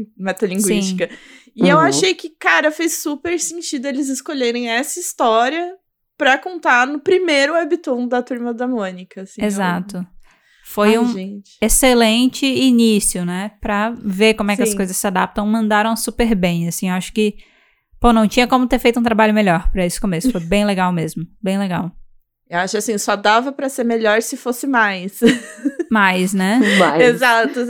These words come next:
Speaker 1: gente
Speaker 2: É,
Speaker 1: vai
Speaker 2: a gente
Speaker 1: ter
Speaker 2: não sabe exatamente como é que vai ser a frequência de publicação, né? Mas vamos ficar ligado aí pra ver como é que a coisa evolui.
Speaker 1: Ai, eu espero, espero que logo eles lancem aí também da Turma da Mônica Jovem, falem, "Ai, vamos ter aqui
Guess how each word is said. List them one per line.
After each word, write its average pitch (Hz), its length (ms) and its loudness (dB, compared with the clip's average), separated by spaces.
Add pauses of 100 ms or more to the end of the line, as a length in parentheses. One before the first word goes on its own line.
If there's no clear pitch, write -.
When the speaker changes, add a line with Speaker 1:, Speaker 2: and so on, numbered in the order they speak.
(100)
Speaker 1:
gente 240 220 -4
Speaker 2:
É, 277 160 8
Speaker 1:
vai 220 40 4
Speaker 2:
a 247 60 4
gente 277 180 4
Speaker 1:
ter 302 60 6
Speaker 2:
não 302 140 6
sabe 285 240 2
exatamente 277 440 2
como 269 120 0
é 277 60 4
que 247 80 -10
vai 277 100 4
ser 285 140 4
a 269 60 4
frequência 302 680 2
de 285 80 -6
publicação, 320 680 2
né? 226 140 4
Mas 208 280 0
vamos 247 180 0
ficar 269 160 0
ligado 240 380 2
aí 233 100 4
pra 233 180 2
ver 214 180 -4
como 208 160 -2
é 214 60 2
que 220 120 -4
a 208 40 0
coisa 202 440 2
evolui. 196 580 0 (440)
Speaker 1:
Ai, 185 260 -6
eu 180 40 -8
espero, 190 360 -2
espero 196 280 -4
que 214 120 -6
logo 196 260 0
eles 202 360 -2
lancem 202 600 -2
aí 196 140 -6
também 190 460 -6
da 180 100 -4
Turma 185 300 -8
da 185 100 -4
Mônica 185 380 -6
Jovem, 185 440 -2
falem, 180 300 -4
"Ai, 240 180 4
vamos 220 320 -4
ter 247 140 -2
aqui 247 400 -2